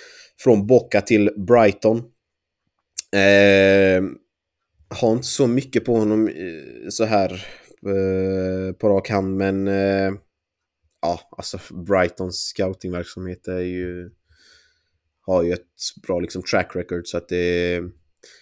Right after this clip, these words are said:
är väl ganska svårt att ifrågasätta någonting där. Eh, sen har även Ma-, eh, Manchester City värvat från River Plate då, eh, och då är det Claudio Echeverri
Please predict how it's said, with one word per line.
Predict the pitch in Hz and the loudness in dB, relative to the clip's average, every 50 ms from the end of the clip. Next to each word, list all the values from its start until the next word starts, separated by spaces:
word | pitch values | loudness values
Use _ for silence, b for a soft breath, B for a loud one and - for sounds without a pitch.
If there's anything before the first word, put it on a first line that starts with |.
| b b b _ | b b b _
är | - 90 | -8 -8
väl | 90 90 | -8 -6
ganska | 90 92 92 - 95 | -8 -8 -10 -10 -14
svårt | - - 104 95 90 - - | -12 -8 -8 -8 -8 -6 -6
att | 95 | -8
ifrågasätta | 87 - 98 92 90 95 - - 90 - 87 | -6 -4 -4 -4 -4 -4 -8 -8 -8 -8 -8
någonting | 92 90 87 87 _ - 92 92 90 87 - _ _ _ _ _ _ _ b b b b b b _ | -8 -8 -10 -10 _ -10 -10 -10 -10 -14 -16 _ _ _ _ _ _ _ b b b b b b _
där. | - 101 113 101 82 71 64 - - _ _ - - | -4 -2 -2 -2 0 -4 -8 -12 -16 _ _ -12 -4
Eh, | 104 110 117 120 120 117 117 120 120 120 120 120 117 | 0 2 4 4 4 4 4 2 2 2 2 2 0
sen | - - 131 123 | 2 0 0 2
har | 127 127 127 | 2 2 2
även | 127 127 123 120 120 | 2 2 2 0 0
Ma-, | 120 107 113 | 0 0 0
eh, | 120 117 | 0 0
Manchester | 117 117 113 113 - - 110 | 0 -2 -4 -4 -8 -8 -8
City | - - 120 113 - - 107 | -8 -8 -8 -8 -6 -8 -4
värvat | 95 110 110 104 104 95 - | -2 -2 -2 -2 -4 -6 -8
från | - - 107 101 98 - - - 101 | -8 -6 -6 -6 -6 -6 -10 -8 -4
River | 98 101 98 95 98 92 95 - - _ | -2 -2 -2 -2 -2 -4 -4 -6 -10 _
Plate | - - 101 98 107 110 110 _ | -6 -4 -2 -2 -2 -4 -6 _
då, | 110 95 90 101 - _ _ - - 95 | -8 -8 -8 -8 -12 _ _ -16 -12 -10
eh, | 92 95 95 92 | -10 -8 -8 -6
och | 95 92 92 92 92 92 | -6 -4 -4 -4 -4 -4
då | 92 98 | -2 -2
är | 98 95 | -2 0
det | 104 | -2
Claudio | - - - 104 98 92 90 92 92 | -4 -4 -4 -4 -2 -2 -4 -4 -4
Echeverri | 92 90 - - 98 101 104 95 - - - - | -6 -6 -6 -6 -4 -2 -2 -4 -4 -8 -16 -18